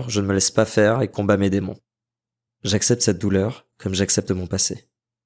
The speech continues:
Et voilà les amis, c'est déjà la fin de cet épisode de podcast. J'espère que vous avez passé un beau moment. Si c'est le cas, comme toujours, je compte sur vous pour le partager en story, en tweet ou directement à vos proches.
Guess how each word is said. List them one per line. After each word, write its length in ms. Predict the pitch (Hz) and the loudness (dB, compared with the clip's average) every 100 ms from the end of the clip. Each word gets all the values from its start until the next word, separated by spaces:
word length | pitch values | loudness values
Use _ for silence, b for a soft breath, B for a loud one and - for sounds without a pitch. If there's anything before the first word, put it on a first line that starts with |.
| _ _ _ _ | _ _ _ _
Et 80 | 110 | 2
voilà 240 | 104 104 95 | 4 4 4
les 160 | 87 | 2
amis, 180 | 92 90 | -2 -2
c'est 120 | - | -2
déjà 200 | 98 95 | 0 2
la 80 | 95 | 2
fin 140 | - | 2
de 60 | 98 | 0
cet 140 | 98 | 0
épisode 260 | 95 101 95 | -2 -2 -4
de 40 | |
podcast. 500 | - - - - - - | -4 -8 -4 -2 -2 -2
J'espère 360 | 101 - 104 | 0 2 2
que 80 | - | 0
vous 160 | 92 92 | 0 0
avez 140 | 90 | -2
passé 240 | - - 95 | -2 -2 -2
un 100 | 87 | -2
beau 200 | 101 104 | 2 2
moment. 420 | 101 95 95 135 | 2 0 -2 -4
Si 200 | - - | -2 0
c'est 120 | 104 | 0
le 40 | 101 | 2
cas, 140 | 110 | 2
comme 180 | - 98 | 2 -2
toujours, 320 | - 95 107 | -4 0 0
je 140 | 101 95 | 0 -2
compte 160 | 110 | 0
sur 180 | - 104 | 2 2
vous 180 | 98 107 | 0 -2
pour 180 | 107 92 | 0 -2
le 80 | |
partager 500 | - 95 - 98 101 | -2 -4 0 2 2
en 120 | - 98 | 0 0
story, 520 | - 110 101 101 110 | 2 2 2 2 0
en 120 | 101 | 0
tweet 340 | 98 - 104 - | -2 0 -2 -2
ou 60 | |
directement 520 | 95 98 98 98 92 - | 2 2 2 0 0 2
à 120 | 107 | 2
vos 100 | 107 | 2
proches. 580 | - 101 113 - - | 2 2 2 0 -6